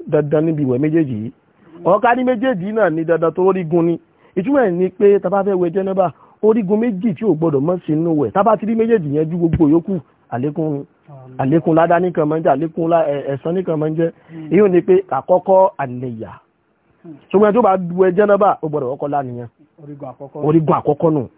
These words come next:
Speaker 1: Bí yóò bá wẹ̀ ìta sọ lẹ́kẹ̀rẹ́ al-ghusl kamil, àníyàn ni ó ṣáájú rẹ o.
Speaker 2: Naam.
Speaker 1: Kó tó sọ gbòyí táwọn yìí o. But eléyìí náà, kí ló ṣáájú náà? Àníyàn.
Speaker 2: Yeah.
Speaker 1: Àníyàn kò ní kó máa wá pé ó lè tún ní, "Ah, yìí bá sì máa wẹ̀, tún máa
Speaker 2: Ah,
Speaker 1: bọ́ sí ń dà níyàn ni."
Speaker 2: àníyàn.
Speaker 1: Ah, sọ́ni tó bá ilé mú ọmọ bomi sí ke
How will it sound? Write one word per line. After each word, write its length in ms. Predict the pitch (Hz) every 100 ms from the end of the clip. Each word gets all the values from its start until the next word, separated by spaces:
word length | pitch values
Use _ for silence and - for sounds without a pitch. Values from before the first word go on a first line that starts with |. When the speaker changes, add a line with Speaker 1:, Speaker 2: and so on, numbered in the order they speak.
| - -
Speaker 1:
Bí 60 | 220
yóò 160 | 277 247
bá 140 | 214
wẹ̀ 120 | 220 202
ìta 180 | 196
sọ 80 | 185
lẹ́kẹ̀rẹ́ 240 | 214 202 190
al-ghusl 440 | 175 202 226 180
kamil, 340 | 180 185 202 -
àníyàn 300 | 156 185 202
ni 60 | 185
ó 60 | 190
ṣáájú 320 | 160 165 165
rẹ 100 | 151
o. 180 | 147 143
Speaker 2:
Naam. 320 | 151 143 131
Speaker 1:
Kó 80 | 127
tó 80 | 170
sọ 120 | 160
gbòyí 220 | 165 151 165
táwọn 200 | 165 156
yìí 60 | 139
o. 40 | 113 - 135
But 100 | 120 220 254 -
eléyìí 340 | 254 285 254
náà, 220 | 247 254 202 - 180
kí 60 | 240
ló 80 | 233
ṣáájú 300 | 196 196 190
náà? 200 | 196 180 - _ -
Àníyàn. 420 | 120 131 156 147
Speaker 2:
Yeah. 200 | 139 135
Speaker 1:
Àníyàn 400 | 123 226 285 277 196
kò 100 | 226
ní 80 |
kó 100 | 226
máa 180 | 208 208
wá 160 | 208 202
pé 120 | 208
ó 140 | 226
lè 100 | 233 175
tún 120 | 190
ní, 60 | 196
"Ah, 220 | 196 180
yìí 200 | 175 202 165
bá 160 | 185
sì 80 | 202
máa 180 | 196 185
wẹ̀, 160 | 185 170
tún 140 | 190
máa 320 | 196 185 190 185 -
Speaker 2:
Ah, 80 | 160
Speaker 1:
bọ́ 120 | 220
sí 60 | 196
ń 40 | 214
dà 140 | 202
níyàn 240 | 180 190 156
ni." 60 |
Speaker 2:
àníyàn. 60 | 151 151
Speaker 1:
Ah, 60 | 139 - _
sọ́ni 240 | 226 240 240
tó 80 |
bá 140 | 240 226
ilé 140 | 220
mú 140 | 220 220
ọmọ 440 | 208 208 196 190
bomi 320 | 185 196 196 185
sí 120 | 196
ke 300 | 196 190